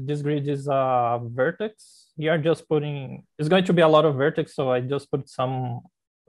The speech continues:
some vertex here. And, uh, in this case here, this is just a toy example where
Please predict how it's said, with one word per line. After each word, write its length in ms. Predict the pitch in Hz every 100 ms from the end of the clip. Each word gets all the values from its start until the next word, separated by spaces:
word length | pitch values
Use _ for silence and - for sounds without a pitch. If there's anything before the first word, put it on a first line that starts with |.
| - - -
some 800 | - - 123 123 120 117 120 - - _ _
vertex 460 | 127 131 151 - - -
here. 300 | 185 190 _ _ _ _ _ _ _ _
And, 640 | 139 143 143 143 139 139 - _ _ _ _ _ _ _ _ _ _
uh, 140 | 135 135
in 160 | 131
this 180 | 151 151
case 240 | 165 147
here, 720 | 131 147 151 143 135 131 - - _ _ 139
this 120 | 147
is 120 | 147
just 260 | 135 143 131
a 140 | 131
toy 180 | 135 135
example 440 | 135 135 180 180
where 540 | 147 143 139 131 127